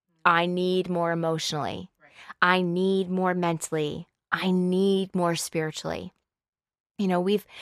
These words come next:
Speaker 1: we've all been in that place where we feel in those different areas of our lives that something's not being fulfilled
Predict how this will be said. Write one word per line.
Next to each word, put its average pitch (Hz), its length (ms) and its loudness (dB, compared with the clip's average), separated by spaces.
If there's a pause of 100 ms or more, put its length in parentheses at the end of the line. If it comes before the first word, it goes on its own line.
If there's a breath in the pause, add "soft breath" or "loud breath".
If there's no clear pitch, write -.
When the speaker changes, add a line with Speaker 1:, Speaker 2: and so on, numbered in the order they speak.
(200 loud breath)
Speaker 1:
we've 214 220 2
all 202 220 6
been 202 220 2
in 175 120 -2
that 151 200 -2
place 247 420 0
where 175 160 -4
we 170 140 -2
feel 190 420 0
in 170 140 -2
those 160 180 -2
different 160 340 -4
areas 165 440 -2
of 151 80 -6
our 151 140 -2
lives - 680 0 (480 loud breath)
that 190 120 0
something's 185 760 -2
not 170 340 -2
being 160 240 -4
fulfilled 151 720 -6